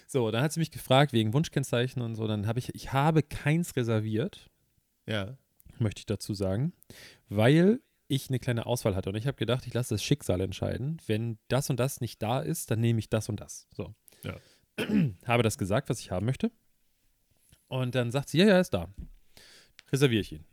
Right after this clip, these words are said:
Speaker 1: Alles klar. Alles klar. Sie müssen jetzt einmal rüber zu der, äh, Sie werden nochmal aufgerufen gleich und dann gehen Sie zu einer anderen Kollegin, die muss das alles abschreiben von den Papieren, damit deutsche Papiere erstellt werden können. Okay.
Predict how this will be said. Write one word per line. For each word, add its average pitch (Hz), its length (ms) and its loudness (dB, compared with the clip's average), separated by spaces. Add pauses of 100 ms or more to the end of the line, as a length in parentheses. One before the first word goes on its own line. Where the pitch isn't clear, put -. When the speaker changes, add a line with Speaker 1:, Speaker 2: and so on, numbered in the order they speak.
Speaker 1:
Alles - 200 -16
klar. 131 180 -2 (1040)
Alles - 280 -6
klar. 139 300 2 (100)
Sie 123 220 4
müssen 160 240 4
jetzt 139 180 2
einmal 127 220 0
rüber 131 240 0
zu - 120 -8
der, 110 340 0
äh, 110 80 -2
Sie 104 100 -6
werden 120 300 -2
nochmal 110 280 -4
aufgerufen 160 400 -2
gleich 139 180 4
und 131 60 -4
dann 123 80 0
gehen 123 140 -2
Sie 135 80 0
zu - 120 -2
einer 113 160 0
anderen 156 220 0
Kollegin, 127 420 0
die 123 120 -4
muss 139 180 -2
das - 220 -6
alles 135 360 -8
abschreiben 95 760 -8
von 107 200 -2
den 98 120 -2
Papieren, 120 600 -4
damit 110 280 0 (340)
deutsche 120 380 2
Papiere 107 380 0
erstellt 90 340 -10
werden - 160 -20
können. - 180 -20 (240)
Okay. - 380 0